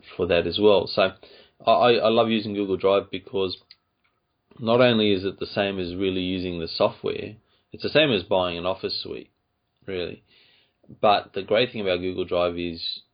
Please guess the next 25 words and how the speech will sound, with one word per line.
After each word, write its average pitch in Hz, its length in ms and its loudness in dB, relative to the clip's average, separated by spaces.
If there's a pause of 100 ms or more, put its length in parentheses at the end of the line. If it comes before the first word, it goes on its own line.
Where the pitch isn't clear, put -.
(420)
it, - 240 -8 (180)
Goo-, 110 320 -2
you've 98 280 -10
got 110 200 4
it, - 240 0
access 92 400 -4 (120)
to 92 160 -4
it - 140 -8 (140)
anywhere 90 600 -4
on 90 220 -8
any 101 300 -2
internet 92 340 -8
enabled 92 400 -2
device. 98 440 0
You - 100 -10
can 90 120 -8
access - 380 -4
your - 160 -6
files 110 320 2
anytime. 113 520 0 (920)
Um, 90 680 -2
you 90 120 -4
can 85 160 -8
share 107 380 4
documents, 101 640 -2